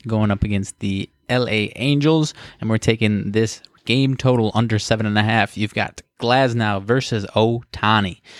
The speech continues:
Uh, Glasnow coming in off of a huge bounce back over,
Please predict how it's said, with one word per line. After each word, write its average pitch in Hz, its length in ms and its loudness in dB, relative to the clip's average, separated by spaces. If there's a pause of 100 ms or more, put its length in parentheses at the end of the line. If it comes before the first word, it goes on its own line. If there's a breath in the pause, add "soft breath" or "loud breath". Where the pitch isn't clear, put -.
(340 loud breath)
Uh, 101 220 -2
Glasnow 123 640 2
coming 123 220 0
in 117 120 2
off 110 160 2
of 107 140 0
a 98 100 2
huge 139 500 2
bounce 107 280 -2
back 95 420 -4 (260)
over, 117 300 2